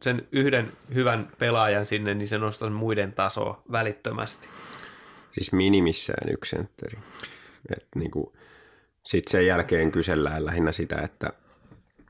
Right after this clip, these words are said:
Speaker 2: ö, onko Bau niin kuin riittävällä tasolla pelatakseen sentterinä, että yksi sentteri heti ja toinen sitten ehkä keväällä, jos Baulla ei riitä sinne nelosketjuun. Siis kun tällä hetkellä meidän kolmosketjukin on ihan niin kuin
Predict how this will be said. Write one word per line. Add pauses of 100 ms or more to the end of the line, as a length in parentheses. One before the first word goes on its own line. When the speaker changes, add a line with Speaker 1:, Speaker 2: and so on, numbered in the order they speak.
(460)
Speaker 2:
ö,
onko (400)
Bau (300)
niin
kuin
riittävällä (400)
tasolla
pelatakseen
sentterinä,
että (360)
yksi
sentteri
heti
ja
toinen
sitten
ehkä
keväällä,
jos
Baulla
ei
riitä
sinne
nelosketjuun.
Siis
kun
tällä
hetkellä
meidän
kolmosketjukin
on
ihan
niin
kuin